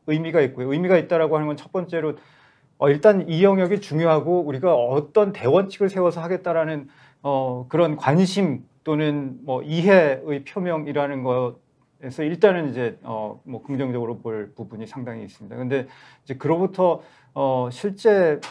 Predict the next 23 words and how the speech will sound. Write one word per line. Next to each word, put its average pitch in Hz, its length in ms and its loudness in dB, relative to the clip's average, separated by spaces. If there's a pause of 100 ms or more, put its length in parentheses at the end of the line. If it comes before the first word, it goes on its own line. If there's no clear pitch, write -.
(280)
어, 139 260 -4
다음 170 260 4
단계로 233 300 4
넘어가기 135 580 2
위해서는 113 680 -8 (200)
이 170 120 2
원칙이라고 151 880 0
하는 147 240 -4
게 147 180 2
말하자면 151 680 -4 (260)
그냥 196 260 -2
듣기 175 240 -4
좋은 156 220 2
말, 123 180 -2
미사여구 143 800 0
수준에 135 440 -10
그치지 131 400 -8
않고, 107 440 -8 (140)
어, 120 360 -6 (300)
실제로 160 680 0 (280)
뭐, 135 460 0
뭐 127 220 -10
기업이나 143 920 0